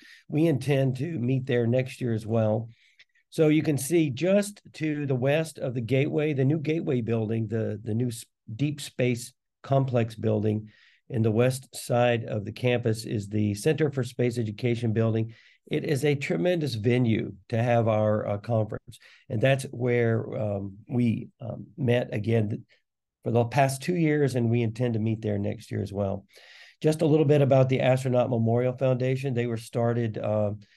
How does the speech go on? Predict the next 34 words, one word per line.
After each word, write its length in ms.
they're 160
really 320
a 60
support 480
organization 720
for 480
the 140
families 560
of 180
those 220
astronauts 680
that, 280
that 100
have 160
died 320
over 240
the 100
years. 400
And 380
they 140
are 80
run 280
by 200
a 140
really 260
great 280
state 320
legislator 680
by 160
the 100
name 220
of 140
Thad 280
Altman. 440